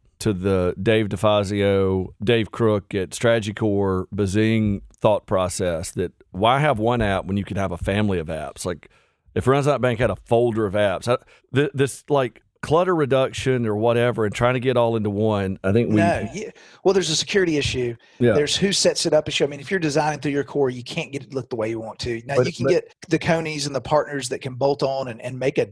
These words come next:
Speaker 2: good-looking app, and the M Xs of the world and these other ones. Uh, but to the point of it, if you're, a, a lot of us don't have the extra resources to put into that. So you have your table stakes app from your core or your,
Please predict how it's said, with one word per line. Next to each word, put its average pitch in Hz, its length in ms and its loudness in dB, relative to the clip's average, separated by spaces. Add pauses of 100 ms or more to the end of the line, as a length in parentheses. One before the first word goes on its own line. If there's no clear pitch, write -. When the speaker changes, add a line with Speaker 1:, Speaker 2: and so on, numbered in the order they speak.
Speaker 2:
good-looking 139 420 -2
app, 127 440 -4
and 117 80 -16
the 123 100 -10
M 156 120 -6
Xs 135 360 -6
of 131 80 -8
the 123 60 -4
world 127 300 0
and 117 60 -14
these 113 200 -8
other 147 160 2
ones. 120 280 -10 (560)
Uh, 113 280 -4
but 135 160 -4
to - 100 -4
the 139 80 -2
point 190 300 -2
of 131 160 2
it, 120 100 -2 (180)
if - 160 -10
you're, 147 140 -2 (320)
a, - 80 -4 (120)
a 147 100 0
lot 180 160 4
of 151 80 -2
us 139 100 -6
don't 135 220 -2
have 131 220 0
the 117 180 -6
extra 131 320 -6
resources 120 540 -6
to - 80 -14
put 135 140 -6
into 131 120 -10
that. 113 180 -4
So - 140 -2
you 131 180 -8
have 123 140 -4
your 113 180 -6 (400)
table 185 260 2
stakes - 380 -2
app 131 300 0
from 135 180 -10
your 131 120 -6
core 135 540 0
or 131 200 -4
your, 123 240 -6